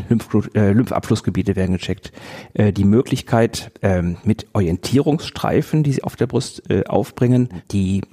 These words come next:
senkrecht nebeneinander fünf Streifen, äh, als System dann darstellen, ähm,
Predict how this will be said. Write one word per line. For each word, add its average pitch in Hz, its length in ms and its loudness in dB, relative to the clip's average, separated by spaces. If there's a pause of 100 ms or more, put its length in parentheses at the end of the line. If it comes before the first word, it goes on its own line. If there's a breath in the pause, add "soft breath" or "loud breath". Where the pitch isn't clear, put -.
(100)
senkrecht 120 500 2
nebeneinander 110 540 2
fünf - 460 0
Streifen, 92 760 0
äh, 90 360 -2 (360)
als - 160 -8
System 123 380 2
dann 95 140 2
darstellen, 95 640 -2 (540 loud breath)
ähm, 104 480 4